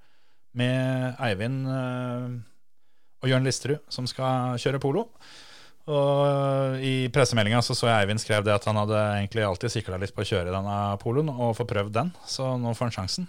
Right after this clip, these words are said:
så får vi se. Det er, eh, det er alltid bra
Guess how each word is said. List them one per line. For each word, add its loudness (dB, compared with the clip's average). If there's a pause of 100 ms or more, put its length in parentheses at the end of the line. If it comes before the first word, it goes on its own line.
så -12
får -8
vi -4
se. -6 (800)
Det -2
er, 2
eh, -2
det -4
er -2
alltid -2
bra 6